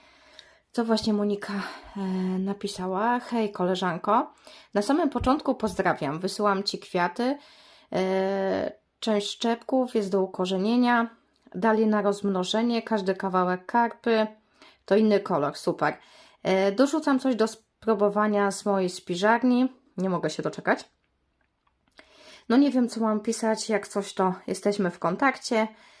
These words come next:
A i tak kana rośnie duża i wysoka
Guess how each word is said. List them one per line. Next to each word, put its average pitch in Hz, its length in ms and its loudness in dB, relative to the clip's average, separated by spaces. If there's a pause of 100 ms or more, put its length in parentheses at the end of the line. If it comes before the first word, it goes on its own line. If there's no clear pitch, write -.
(240)
A 202 120 2
i 208 60 2
tak 226 360 -2 (840)
kana 233 340 2
rośnie 214 460 0
duża 208 400 0
i 208 80 2
wysoka 180 600 -2